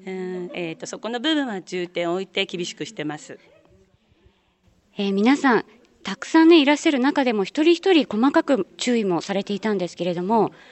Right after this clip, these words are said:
Speaker 2: ああやって注意していただけると、やってる方もいろんなね、レベルアップにつながりますよね。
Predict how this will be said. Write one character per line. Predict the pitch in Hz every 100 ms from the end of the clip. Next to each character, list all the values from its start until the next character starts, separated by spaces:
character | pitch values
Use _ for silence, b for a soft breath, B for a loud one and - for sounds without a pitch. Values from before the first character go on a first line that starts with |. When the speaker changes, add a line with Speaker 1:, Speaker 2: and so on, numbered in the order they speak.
| B B
Speaker 2:
あ | 240
あ |
や | 285
っ | 320
て | 339
注 | 349
意 | 320
し |
て | -
い | 220
た | 226
だ | 214
け | 214
る | 208
と、 | 214 214 B B
や | -
っ | 190
て | 269
る | 294
方 | 277 294
も | 220 190 147 B B -
い |
ろ | 240
ん | 254
な | 262
ね、 | 320
レ | 262
ベ | 240 247
ル | 254
ア |
ッ |
プ | -
に | 208 170
つ | 220
な |
が | 226
り | 233
ま | 240
す | 226
よ | 180
ね。 | 165 208